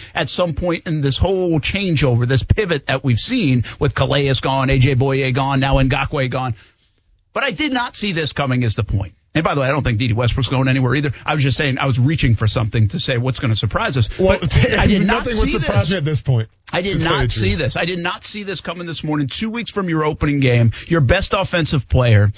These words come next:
Speaker 1: And we're gonna get into this, okay? This is how, from Leonard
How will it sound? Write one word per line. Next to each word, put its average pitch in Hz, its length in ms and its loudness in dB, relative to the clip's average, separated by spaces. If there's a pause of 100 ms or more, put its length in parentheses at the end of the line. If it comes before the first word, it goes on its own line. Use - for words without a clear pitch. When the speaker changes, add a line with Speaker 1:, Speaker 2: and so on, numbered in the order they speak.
(240)
Speaker 1:
And 165 240 0
we're 208 100 -2
gonna 320 160 -2
get 214 180 -4
into 190 260 -4
this, 104 220 0
okay? 156 280 0
This 226 200 -4
is 233 140 -6 (260)
how, 269 440 -2 (520)
from 226 160 2
Leonard 254 360 0